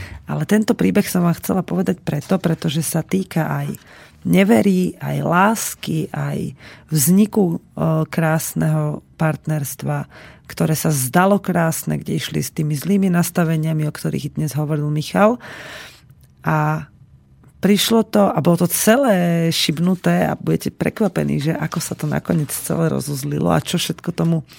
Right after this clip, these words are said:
prechádzalo. A je to príbeh človeka z môjho donedávna, alebo teda spred pár rokov veľmi blízkeho okolia. A bol to muž, ktorý sa v mladom veku na vysokej škole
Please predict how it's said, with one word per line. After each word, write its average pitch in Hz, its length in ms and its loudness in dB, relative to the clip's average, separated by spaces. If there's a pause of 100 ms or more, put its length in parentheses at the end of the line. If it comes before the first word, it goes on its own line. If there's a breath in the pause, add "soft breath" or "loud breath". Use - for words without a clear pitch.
(400 loud breath)
prechádzalo. 151 720 0 (560 loud breath)
A 156 160 2
je 170 160 4
to 208 400 4 (560)
príbeh 175 560 2
človeka 170 480 0
z 160 80 -2
môjho 156 560 -2 (320)
donedávna, 160 880 0
alebo 139 160 -6
teda 151 320 -4 (240)
spred - 400 -4
pár 160 240 2
rokov 147 240 -2
veľmi 202 240 6
blízkeho 165 560 0
okolia. 156 560 0 (1040 loud breath)
A 73 480 2 (480)
bol 269 320 4
to 202 160 2
muž, 151 640 0
ktorý 170 480 0
sa 139 240 0
v 131 160 -2
mladom 175 320 4
veku 156 480 0
na 156 160 0
vysokej - 400 -4
škole 175 560 2